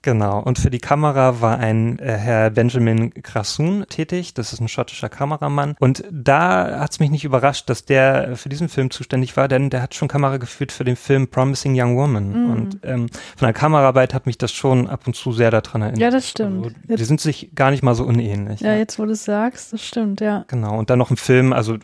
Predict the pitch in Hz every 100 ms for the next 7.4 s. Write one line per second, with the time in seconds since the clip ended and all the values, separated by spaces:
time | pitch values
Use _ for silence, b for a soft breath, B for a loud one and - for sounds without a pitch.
0 | - - 120 131 117 - 127 117 110 117
1 | - 139 - 139 135 135 123 117 - 117
2 | 107 123 110 117 113 - 117 120 104 -
3 | 117 135 131 120 120 - 120 120 - -
4 | 120 - 123 120 - 123 120 117 113 110
5 | 107 110 - 113 123 117 131 113 107 -
6 | - - 117 110 101 - 101 95 120 -
7 | 226 220 185